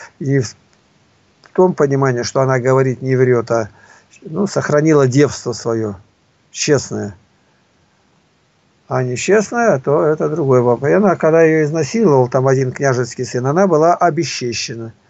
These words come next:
А когда над слугами Давида насмеялся там Наас, а, ну, он сын его кто, полбороды остриг и одежда наполовину, написано, они были очень обесчещены. В Библии в Златоуст говорит, не пропускай ни одного слова, ни одной черты. Все имеет великое значение.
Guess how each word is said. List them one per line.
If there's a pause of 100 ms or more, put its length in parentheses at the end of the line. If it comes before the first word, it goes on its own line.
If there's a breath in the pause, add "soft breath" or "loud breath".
(420 soft breath)
А
когда
над
слугами
Давида
насмеялся
там
Наас,
а,
ну,
он
сын
его
кто, (360 loud breath)
полбороды
остриг
и
одежда
наполовину,
написано,
они
были
очень
обесчещены. (680 loud breath)
В
Библии
в
Златоуст
говорит,
не
пропускай
ни
одного
слова,
ни
одной
черты.
Все
имеет
великое
значение.